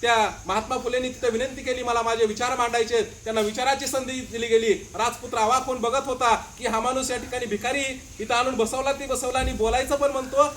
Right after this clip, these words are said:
आणि बोलायला स्टेजवर जातो पण. आणि त्या ठिकाणी महात्मा फुले समोर गेले आणि अस्खलित इंग्रजीमध्ये त्यांनी शेतकऱ्यांच्या वेदना, शेतकऱ्यांचे प्रश्न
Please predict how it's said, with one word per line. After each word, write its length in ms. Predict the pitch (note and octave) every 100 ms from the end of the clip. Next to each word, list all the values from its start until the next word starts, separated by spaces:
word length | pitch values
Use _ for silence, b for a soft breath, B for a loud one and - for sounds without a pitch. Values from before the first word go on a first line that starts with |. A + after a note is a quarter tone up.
| -
आणि 140 | A3+ A#3+
बोलायला 420 | A3+ A#3+ C4 C4
स्टेजवर 520 | G#3+ - A3+ B3+ C4
जातो 340 | A3 G#3+ C#4
पण. 280 | D4+ C4 D4 D4 - -
आणि 140 | A#3+ B3
त्या 100 | A#3+
ठिकाणी 260 | A#3 B3+
महात्मा 360 | A#3 G#3+ A3 A#3+
फुले 180 | A#3 A#3+
समोर 320 | - A3 D4
गेले 440 | C#4 C4 A#3 - -
आणि 140 | A3 A#3+
अस्खलित 500 | G#3+ - C#4+ D4+ C#4+
इंग्रजीमध्ये 1000 | A#3 B3+ D4+ D#4+ D4+ C4 A3+ - - - -
त्यांनी 200 | A3+ A#3+
शेतकऱ्यांच्या 580 | A3 A3 G#3+ A#3+ A#3+ A3+
वेदना, 380 | G3+ A3+ B3 A#3+ A3
शेतकऱ्यांचे 440 | A3+ A#3 A3+ A3
प्रश्न 480 | G#3+ A#3+ B3 B3 A#3